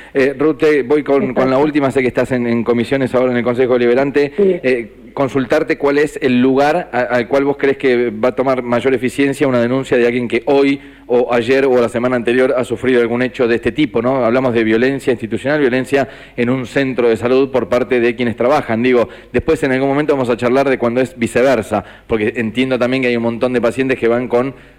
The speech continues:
Speaker 1: toda su violencia y la ejercen por, sobre la gente que está atendiendo, que lo nombraste en algún momento, pero en este caso, un paciente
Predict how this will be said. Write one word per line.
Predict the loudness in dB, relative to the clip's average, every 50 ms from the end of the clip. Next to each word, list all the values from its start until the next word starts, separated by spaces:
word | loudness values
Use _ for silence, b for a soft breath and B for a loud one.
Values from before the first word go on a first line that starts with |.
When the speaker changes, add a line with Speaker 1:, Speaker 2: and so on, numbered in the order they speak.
| B _ _
Speaker 1:
toda | 0 2 2 2
su | 0 0 2
violencia | 2 4 4 4 2 0 0 0 0 0
y | 2
la | 2 0
ejercen | 0 0 0 0 0 -2 -2 -4 -4 -2
por, | -2 -2 -4 -4 -6 -8 -4
sobre | -2 0 2 2
la | 0 0
gente | 0 -2 -2 -2 -2
que | -2
está | -2 -2 -2 -2
atendiendo, | 0 -2 0 0 0 2 2 0 0 0
que | -2
lo | -2 -2 -2 -2
nombraste | 0 0 0 0 -2 -2 -2
en | -2
algún | -2 0 0
momento, | 0 0 0 0 0 0 -2 -2 B B B B B
pero | -2 -2 0
en | 0
este | 0 -2 -2
caso, | -2 -2 -2 -2 -2 -2
un | -2 -2
paciente | -2 -4 -4 -2 -2 -2 -2 0 -2 -2 -4 -4